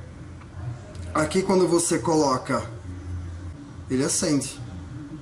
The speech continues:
Pra vocês na câmera não aparece, porque é muito fraquinho que ele acende. Mas ele acende com um multímetro.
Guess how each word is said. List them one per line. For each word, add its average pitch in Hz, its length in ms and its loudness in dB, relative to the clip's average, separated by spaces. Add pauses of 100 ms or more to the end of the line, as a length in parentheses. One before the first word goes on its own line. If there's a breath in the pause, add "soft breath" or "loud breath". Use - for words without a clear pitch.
(140)
Pra 131 120 2
vocês 135 340 4
na 139 100 2
câmera 151 260 4
não 156 140 6
aparece, 170 480 4
porque 170 240 0
é 170 40 6
muito 247 560 8
fraquinho 254 440 2
que 233 80 -2
ele 302 100 0
acende. 139 380 0 (560 loud breath)
Mas 147 260 2
ele 151 180 6
acende 170 560 2 (160)
com 170 120 4
um 185 220 4
multímetro. 170 680 4